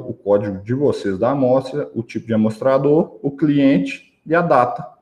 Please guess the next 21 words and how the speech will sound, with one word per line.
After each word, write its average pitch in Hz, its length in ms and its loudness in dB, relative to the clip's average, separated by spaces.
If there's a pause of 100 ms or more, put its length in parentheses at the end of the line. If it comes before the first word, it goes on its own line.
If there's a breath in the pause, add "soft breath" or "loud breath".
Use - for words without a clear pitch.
(800)
da, 113 1000 -2 (540)
que - 100 -12
foi 113 160 -2
feita 104 400 0
a - 200 -2
amostragem. 113 640 -2 (1160)
Então, 156 800 2
a, 113 760 -2
aqui 135 420 -4
são 120 260 -6
o 104 220 -6
volume 117 420 0
da 139 120 2
amostras 156 520 -2
e 170 120 -6
todos 170 360 -2
os 170 120 -8
compostos 123 640 -2
que - 100 -20
foram 127 280 -4
analisados. 131 760 -2